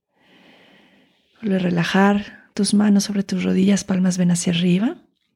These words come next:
Y vamos a trabajar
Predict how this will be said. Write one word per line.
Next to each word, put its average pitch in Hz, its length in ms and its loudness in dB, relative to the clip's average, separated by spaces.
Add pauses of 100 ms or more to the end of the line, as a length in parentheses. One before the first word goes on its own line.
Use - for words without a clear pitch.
(1900)
Y 208 160 -2
vamos 185 280 0
a 202 80 -6
trabajar 180 680 0